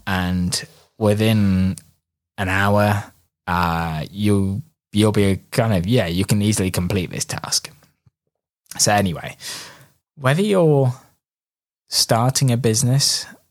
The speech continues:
uh, a couple of years in or even thirty years in, there's a good chance you've not thought about this, because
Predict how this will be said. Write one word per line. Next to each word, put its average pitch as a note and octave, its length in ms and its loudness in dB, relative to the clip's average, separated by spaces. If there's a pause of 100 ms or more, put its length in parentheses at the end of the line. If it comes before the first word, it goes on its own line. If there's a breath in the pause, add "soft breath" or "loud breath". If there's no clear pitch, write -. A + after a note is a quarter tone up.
(280)
uh, F#2+ 400 -4
a - 80 -10
couple D#3+ 260 0
of C#3+ 60 4
years G#2+ 260 2
in F#2 460 0 (240)
or G2 400 0 (160)
even C#3 240 4
thirty G2 440 -2
years C#2+ 400 -8
in, B1 260 -12 (400 loud breath)
there's A2 200 0
a A#2+ 120 -2 (100)
good C3+ 240 0
chance G2 540 0
you've G#2+ 180 -4
not A#2 360 0
thought G#2 340 0
about D#2 340 -6
this, - 440 -8 (440)
because F#2+ 480 -2